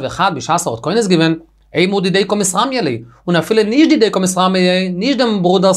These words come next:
ווייב, און דאס איר שוועסטער, וואס ער האט גאר נישט מיט איר. ממילא, איך האב שום פראבלעם צו מאכן, דאס איינער מאכן חליצה, דער צווייטער מאכן היבום. און נאכהער ביי דער עבד, דער ביידע געמאכט היבום, און איך האב קיין סיבה, זיי זאל ער דארפון געטן.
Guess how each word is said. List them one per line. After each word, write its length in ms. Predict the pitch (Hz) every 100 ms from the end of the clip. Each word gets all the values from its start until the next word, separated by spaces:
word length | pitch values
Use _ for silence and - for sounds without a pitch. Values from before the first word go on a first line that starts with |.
| - 156
ווייב, 320 | 180 190 214 - - _
און 80 | 185
דאס 160 | 185 185
איר 80 | 208
שוועסטער, 400 | - 277 277 180
וואס 160 | 170
ער 80 | 190
האט 100 | 196
גאר 180 | 240 311
נישט 180 | 311 220
מיט 140 | -
איר. 140 | 127 95 - _ -
ממילא, 320 | 120 170 220
איך 160 | 120 135
האב 180 | 143 156
שום 220 | - 208
פראבלעם 440 | 208 247 208 196 185 -
צו 140 | - 165
מאכן, 280 | 202 185
דאס 140 | 170 156
איינער 220 | 190 175
מאכן 200 | 180 165
חליצה, 240 | 165 180
דער 80 | 170
צווייטער 220 | 170 160
מאכן 200 | 160 156
היבום. 320 | 117 127 180 185 - _ _
און 120 | 143 151
נאכהער 260 | 214 208
ביי 80 | 180
דער 140 | 156
עבד, 80 | 202
דער 100 | 165
ביידע 160 | 202 285
געמאכט 300 | 214 196 214
היבום, 280 | 196 202 196
און 100 | 160
איך 120 | 214
האב 80 | 196
קיין 120 | 196
סיבה, 300 | - 226 190 190 185 _
זיי 140 | - 185
זאל 140 | 180
ער 80 | 165
דארפון 360 | 170 170 180 139
געטן. 240 | 117